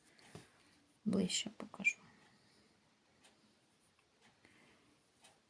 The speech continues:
Ще раз покажу ближче, що я робила. Тобто ось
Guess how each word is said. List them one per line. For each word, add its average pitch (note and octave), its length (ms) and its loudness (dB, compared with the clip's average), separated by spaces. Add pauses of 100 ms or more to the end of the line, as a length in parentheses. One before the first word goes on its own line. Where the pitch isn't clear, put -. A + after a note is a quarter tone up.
(380)
Ще G3+ 140 6
раз G3 160 4
покажу G3+ 440 2
ближче, F#3+ 440 4
що - 200 0
я F#3 140 8
робила. B3 520 8 (3250)
Тобто F3+ 320 4
ось F3+ 160 6